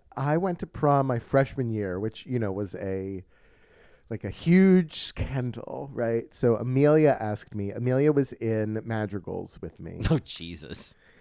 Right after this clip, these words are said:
Speaker 1: She was a beautiful opera singer. Um, so we double dated with her best friend, Julissa, and they, and I think, well, first of all, they spoke Spanish the entire limo ride,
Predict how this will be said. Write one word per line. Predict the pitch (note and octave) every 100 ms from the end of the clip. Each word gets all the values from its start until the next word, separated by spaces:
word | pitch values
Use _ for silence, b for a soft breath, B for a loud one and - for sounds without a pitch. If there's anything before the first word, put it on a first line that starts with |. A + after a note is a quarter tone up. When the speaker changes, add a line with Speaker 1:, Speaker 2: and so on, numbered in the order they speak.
| b
Speaker 1:
She | - C#3
was | A#2
a |
beautiful | G#2+ A2+ G#2+ G#2+ B2 A#2+ - F2+
opera | E2+ - F2
singer. | - F2+ F2 E2+ F2 - -
Um, | G2+ G2+ F#2+ F#2+
so | - - A#2+ A#2 A2+ -
we | A#2 B2 B2+ C3
double | B2+ C3 B2 C#3+
dated | C3+ A#2+ A#2 A#2 A2+
with | A2 A2 -
her | G#2
best | G#2+ G#2+ -
friend, | - A2 G2+
Julissa, | G2+ G#2 C#3 - D#3 D3 D#3 b b b b b -
and | A#2 A2+ A2 A2 A2 A2 G#2+ - - _ _ _ _
they, | A#2+ A2 B2 A#2+ A#2+ A#2+ A#2+ A#2 A#2+ A#2+ A2+ - _ _ -
and | C#3+
I | C3+
think, | - - - D#3+ F3 G3 - - - _
well, | C#3+ C#3+
first | E3+ -
of |
all, | B2
they | B2
spoke | - F3+
Spanish | - D#3 C#3 B2
the | B2+
entire | A#2 A2+ G#2+ B2+ A#2+ A#2+ A#2+
limo | A#2 A2 A#2
ride, | C#3 E3 G3+